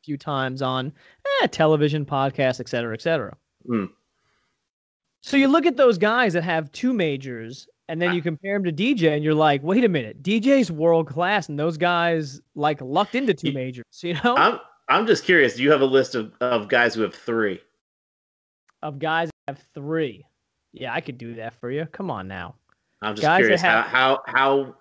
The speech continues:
Speaker 2: how, how equipped you were to provide that.
Speaker 1: All right, here, here a guy with three majors.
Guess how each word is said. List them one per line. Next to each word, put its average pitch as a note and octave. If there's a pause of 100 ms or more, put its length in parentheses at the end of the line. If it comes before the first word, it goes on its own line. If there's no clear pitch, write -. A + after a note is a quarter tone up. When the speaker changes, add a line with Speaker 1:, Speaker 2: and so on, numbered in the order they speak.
Speaker 2:
how, B2+
how B2+
equipped -
you A#2
were G2+
to G2
provide F2+
that. - (200)
Speaker 1:
All G3+
right, C#3
here, B3+
here A#3+
a C#4
guy A#3
with G3+
three F3+
majors. C#3+